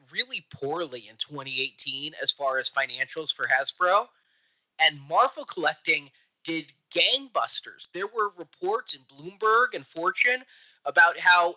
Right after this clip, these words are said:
as far as Hasbro's licensing division, they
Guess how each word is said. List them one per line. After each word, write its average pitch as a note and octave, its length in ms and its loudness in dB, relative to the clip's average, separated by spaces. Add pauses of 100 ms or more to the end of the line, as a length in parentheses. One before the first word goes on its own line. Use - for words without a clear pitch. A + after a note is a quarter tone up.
as D#3 100 2
far F3 300 0
as F#3 120 -2
Hasbro's D#3 580 0 (120)
licensing G3 580 4
division, G#3 560 -6 (1040)
they F3+ 220 2